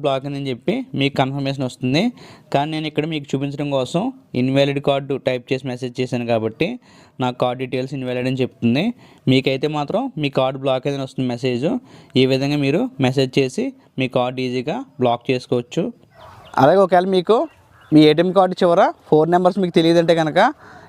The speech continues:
ఏ విధంగా బ్లాక్ చేసుకోవాలన్నది నేను మీ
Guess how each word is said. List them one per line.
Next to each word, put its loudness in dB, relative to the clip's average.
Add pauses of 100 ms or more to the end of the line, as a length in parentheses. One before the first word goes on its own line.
(120)
ఏ 10
విధంగా 6
బ్లాక్ 4
చేసుకోవాలన్నది 0 (480)
నేను 6
మీ 6